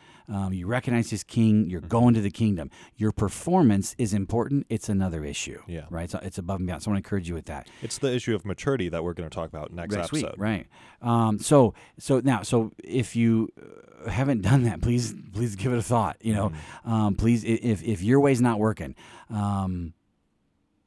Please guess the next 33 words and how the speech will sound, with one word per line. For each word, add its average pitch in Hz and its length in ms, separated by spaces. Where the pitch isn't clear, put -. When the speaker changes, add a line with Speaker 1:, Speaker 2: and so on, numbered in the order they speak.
Speaker 1:
I've 117 240
learned 117 200
this. 110 200
We've 101 180
had 107 120
o-, 110 160
other 107 260
examples 92 520
of 87 60
this. 76 120
If 101 160
your 110 120
way's 113 260
not 113 260
working, 107 500
try 110 220
a 107 40
different 104 280
way. 73 380
Speaker 2:
Hmm. 95 440
Speaker 1:
Um, 92 800
I 110 180
understand 113 920
you 107 260
may 110 260
like 107 320
Jesus, 104 520
but - 200
you 104 80
don't 110 140
like 107 160
his 101 120
followers. 101 840